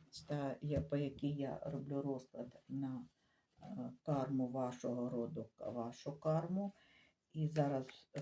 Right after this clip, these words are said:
подивлюся, що чекає, яка карма чекає вашого в-, ворога, людей, які наносять, е, вам, м, роблять вроки,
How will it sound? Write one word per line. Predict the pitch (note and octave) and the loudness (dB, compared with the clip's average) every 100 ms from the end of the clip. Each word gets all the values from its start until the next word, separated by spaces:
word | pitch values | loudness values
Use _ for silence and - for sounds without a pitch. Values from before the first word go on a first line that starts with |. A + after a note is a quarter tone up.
| - | 0
подивлюся, | C3+ C#3 C3+ C#3+ E3+ - D#3 | 0 2 4 4 2 2 2
що | - - D#3 D3 | 2 0 2 2
чекає, | D3+ - C3+ - C3+ C3 A#2+ A#2+ | 2 -4 -2 2 2 2 0 2
яка | C#3 C#3 - D3 D3+ | 2 4 4 4 2
карма | - D#3 D3 C3+ A#2+ | 4 6 8 6 4
чекає | - - C#3 - C#3 C#3+ C#3 D#3 | 2 -2 0 2 2 4 2 0
вашого | C#3 B2+ A#2 - B2+ C3 B2+ - | 0 0 0 -2 -2 0 -2 -4
в-, | C#3+ - C#3+ - - | -8 -4 -4 -4 -8
ворога, | C3+ D3+ D3+ B2 B2 A#2 - - - - - - - | 0 4 4 2 0 -4 -6 -16 -20 -20 -20 -16 0
людей, | D3+ D3 C#3+ D3 C#3+ C3+ B2 | 4 6 6 8 8 8 6
які | C#3 C#3 D3+ D3 | 4 4 4 6
наносять, | C#3 C#3 D3 D3 - C#3 - - | 8 8 6 4 2 0 0 4
е, | C#3 | 4
вам, | C3 C#3 C3 B2 B2 - - _ _ - | 4 4 4 2 0 -10 -20 _ _ -2
м, | D3 B2+ A#2+ A#2+ | 2 4 4 6
роблять | D3+ D3+ C3 C3 - | 8 6 4 0 0
вроки, | D#3 D#3 D3+ D3+ B2+ | 6 8 8 6 0